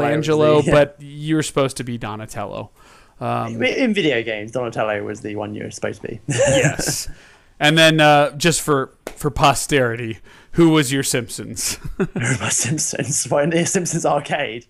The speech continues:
Speaker 1: Yeah, were you Bart? <laughs>
Speaker 2: Uh,
Speaker 1: Did you always wanna
Speaker 2: no,
Speaker 1: be
Speaker 2: no,
Speaker 1: Bart?
Speaker 2: I was, I was
Speaker 1: Oh.
Speaker 2: usually, I was, I was either Marge or Homer for some reason. I don't know why.
Speaker 1: Huh.
Speaker 2: But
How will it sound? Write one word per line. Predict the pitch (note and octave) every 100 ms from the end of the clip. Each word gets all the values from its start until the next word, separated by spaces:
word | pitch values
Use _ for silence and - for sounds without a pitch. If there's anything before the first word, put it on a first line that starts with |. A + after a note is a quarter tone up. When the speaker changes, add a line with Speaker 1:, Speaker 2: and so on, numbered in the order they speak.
| - - -
Speaker 1:
Yeah, | D3 B2+
were | C#3
you | C#3+
Bart? | B2+ D3+ F3+ - - -
<laughs> | D#3 - C3+ - _ _ _ _
Speaker 2:
Uh, | - D3+ F3+
Speaker 1:
Did | E3+
you | D3
always | D3 C#3+
wanna | C#3+
Speaker 2:
no, | -
Speaker 1:
be |
Speaker 2:
no, | -
Speaker 1:
Bart? | D3 E3
Speaker 2:
I |
was, | F#3 D#3
I |
was | D#3+
Speaker 1:
Oh. | -
Speaker 2:
usually, | G3 D3+ E3
I | D#3
was, | D#3+
I | E3+
was | F3
either | A#3 D#4
Marge | A#2+ C3+ C#3+
or | G2
Homer | B2+ C#3
for | -
some | G#2+ G#2
reason. | G#2 A2+
I | A#2+
don't | G#2
know | G#2+
why. |
Speaker 1:
Huh. | - - - - - -
Speaker 2:
But | -